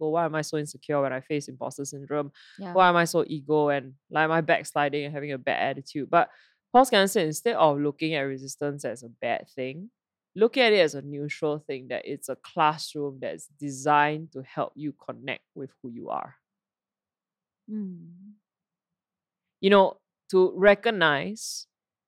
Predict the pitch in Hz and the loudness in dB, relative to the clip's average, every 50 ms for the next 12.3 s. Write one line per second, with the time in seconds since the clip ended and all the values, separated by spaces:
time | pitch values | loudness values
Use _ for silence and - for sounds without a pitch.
0 | _ _ _ - 156 185 180 180 170 - - - 196 180 - - - 240 247 262 | _ _ _ 0 6 8 10 10 10 8 6 2 0 0 0 0 0 2 2 2
1 | 247 - - 165 151 - - - 185 165 160 160 170 180 180 180 165 170 185 185 | 0 0 0 0 0 0 0 4 6 6 8 8 6 4 2 2 -2 -4 -10 -14
2 | - _ _ _ _ _ _ - - 170 160 170 175 156 147 - - 190 151 - | -16 _ _ _ _ _ _ 2 4 6 6 6 4 2 -2 -2 2 2 2 4
3 | - 151 147 135 131 123 - - 85 - - - 82 80 254 - _ _ _ _ | 2 -2 -4 -4 -6 -10 -10 -10 -14 -14 -12 -12 -12 -12 -12 -14 _ _ _ _
4 | _ _ _ _ _ _ _ _ _ _ _ _ _ _ _ _ _ _ _ _ | _ _ _ _ _ _ _ _ _ _ _ _ _ _ _ _ _ _ _ _
5 | _ _ _ _ _ _ _ _ _ - 254 240 214 196 180 175 180 185 196 196 | _ _ _ _ _ _ _ _ _ -8 -6 -4 -4 -4 -6 -8 -10 -14 -16 -18
6 | _ _ _ _ _ _ _ - - 170 160 214 226 226 226 220 233 226 294 302 | _ _ _ _ _ _ _ -12 -6 2 6 8 8 8 6 4 4 6 6 8
7 | 196 202 202 185 202 220 240 269 294 240 196 175 175 175 190 202 196 180 156 147 | 8 8 8 8 8 6 6 6 4 4 4 4 4 4 2 2 2 2 2 2
8 | 147 139 - - 165 160 165 165 170 170 - - - - 165 160 165 170 165 165 | 0 -4 -2 -2 -2 0 2 2 0 0 0 -4 -2 0 0 0 0 0 -2 0
9 | 165 160 160 165 - 156 143 139 135 143 135 - - 147 123 - - - - 175 | 0 0 0 0 -2 -6 -6 -6 -6 -8 -6 -2 -2 -2 -2 -2 -2 2 4 4
10 | - - 160 170 170 170 - - 143 - - 123 98 117 139 139 - - 160 151 | 2 2 0 0 0 0 0 -4 -10 -6 -4 -4 -2 -2 -4 -4 -4 0 0 0
11 | 156 151 - 107 80 139 143 143 143 139 139 139 139 - - 160 156 147 147 151 | 0 0 -4 -6 -6 -4 -4 -4 -4 -4 -4 -6 -10 -12 -6 -4 -4 -2 -2 -4
12 | 151 147 139 139 139 135 | -6 -6 -6 -6 -10 -16